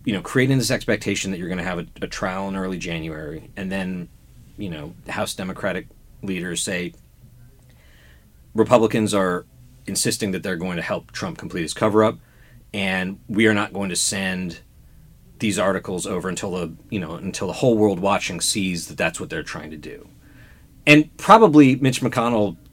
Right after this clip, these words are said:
doesn't care, and he gets his fifty-one votes for the cover-up anyway. But then at least you've commandeered the, um, you know, the,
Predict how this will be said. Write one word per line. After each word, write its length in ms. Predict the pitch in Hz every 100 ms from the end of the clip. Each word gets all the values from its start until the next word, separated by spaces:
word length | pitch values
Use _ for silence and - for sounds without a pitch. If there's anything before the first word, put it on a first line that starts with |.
| -
doesn't 280 | 113 101 92
care, 320 | 113 101 95
and 280 | 92 90 85
he 180 | 101
gets 360 | 85 95 85 -
his 200 | 95 82
fifty-one 500 | - 85 87 85 82
votes 300 | 85 85 -
for 180 | - 85
the 80 | 85
cover-up 500 | 90 76 78 78 120
anyway. 560 | 113 80 80 76 73 - - - - -
But 120 | 139
then 140 | 190
at 100 | 170
least 460 | 143 127 147 - -
you've 360 | 113 101 - - - - - - _ _ -
commandeered 800 | - 143 123 104 95 107 101 82
the, 280 | 95 85 85 - - - - - - 95
um, 500 | 90 87 80 76 - - - -
you 100 | 107
know, 140 | 90 80
the, 280 | 82 82